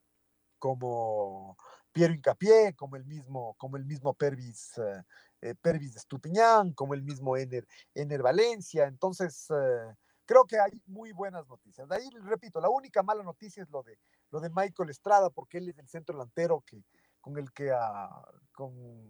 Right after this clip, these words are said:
con el que ha conseguido mejores resultados del, el, eh, el técnico Alfaro, y, eh,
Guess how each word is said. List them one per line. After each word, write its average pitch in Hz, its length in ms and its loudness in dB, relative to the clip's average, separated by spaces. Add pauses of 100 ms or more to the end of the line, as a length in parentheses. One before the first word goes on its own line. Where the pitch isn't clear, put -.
(1040)
con 143 260 -10
el 135 300 -8
que 139 100 -2
ha 117 60 0
conseguido 151 480 2
mejores 208 520 6
resultados 135 680 -2
del, 95 440 -16 (560)
el, 120 440 -12
eh, 95 540 -16 (420)
el 131 160 -4
técnico 160 400 4
Alfaro, 180 480 8 (320)
y, 139 240 -16
eh, 123 160 -6